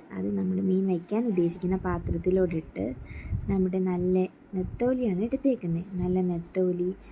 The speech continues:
കഴുകി വൃത്തിയാക്കി അതിലോട്ട് വെള്ളത്തിനരിഞ്ഞ പച്ചമുളകും മുരിങ്ങയ്ക്കയും ഇതിലോട്ടിടാം.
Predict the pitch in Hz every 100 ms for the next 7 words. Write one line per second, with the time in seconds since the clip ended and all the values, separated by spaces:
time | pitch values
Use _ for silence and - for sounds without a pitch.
0 | - - 190 185 180 196 185 - 196 190
1 | 190 233 170 165 165 156 _ - 302 320
2 | 277 202 180 196 202 - 185 180 160 151
3 | 185 - 190 190 208 233 226 160 226 262
4 | 254 247 220 165 165